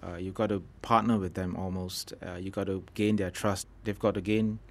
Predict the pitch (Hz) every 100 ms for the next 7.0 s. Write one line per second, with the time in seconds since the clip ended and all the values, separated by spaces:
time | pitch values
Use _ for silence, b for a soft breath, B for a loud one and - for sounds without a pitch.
0 | - - 113 120 - 101 - 95 101 101
1 | 90 90 92 87 90 90 90 98 92 95
2 | b b b b b - 113 110 110 110
3 | 107 107 107 - - 123 120 165 180 170
4 | - 170 - 135 120 - 110 104 104 104
5 | 98 95 b b b b - - - 123
6 | 123 127 117 104 98 117 110 95 98